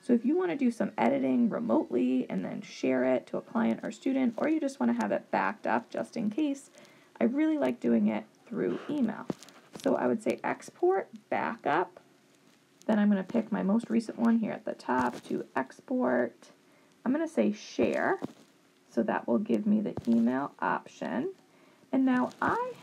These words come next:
have created, um, just a work account, an A A C account,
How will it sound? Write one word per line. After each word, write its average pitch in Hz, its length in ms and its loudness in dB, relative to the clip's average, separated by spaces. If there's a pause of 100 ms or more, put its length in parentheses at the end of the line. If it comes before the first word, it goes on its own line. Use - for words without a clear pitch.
(120)
have 226 480 0 (120)
created, 127 800 0 (680)
um, 196 520 0 (640)
just - 220 -12
a 98 100 -2
work - 580 0 (1040)
account, 262 560 -2 (500)
an 104 200 0
A 131 280 2
A - 20 -2
C 240 240 2
account, 247 580 -2